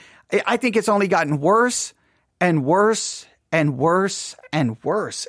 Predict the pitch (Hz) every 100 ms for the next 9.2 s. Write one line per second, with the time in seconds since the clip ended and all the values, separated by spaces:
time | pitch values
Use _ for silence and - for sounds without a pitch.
0 | - 180 - - - 151 - - - 190
1 | 190 - 165 151 139 - 139 117 - -
2 | 226 294 294 175 - - - - - -
3 | - - 233 196 240 226 247 262 269 233
4 | 196 214 - - - - 247 247 180 -
5 | 214 208 156 - 175 165 226 196 - 156
6 | 160 151 139 139 127 - - - - _
7 | _ _ - - - - 151 - 165 160
8 | 220 214 180 233 - - - 120 156 -
9 | - -